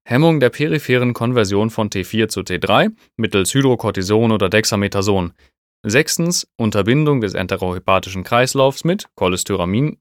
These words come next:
nichts wahnsinnig Spannendes an dieser Stelle. Siebtens, auslösende Ursache behandeln. Achtens, definitive Therapie.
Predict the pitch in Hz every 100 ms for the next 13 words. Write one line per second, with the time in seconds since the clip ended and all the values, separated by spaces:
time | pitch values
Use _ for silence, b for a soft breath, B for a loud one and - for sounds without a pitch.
0 | - 104 - - - 101 92 95 92 90
1 | - - 87 87 87 85 87 87 - -
2 | - _ B B B B B B 110 147
3 | - 190 - - 117 156 - 135 131 135
4 | 139 165 160 165 98 85 82 80 71 -
5 | - - - _ _ _ _ 90 92 -
6 | 131 135 143 - - _ _ - 104 110
7 | 104 95 98 92 92 90 _ 92 87 -
8 | 87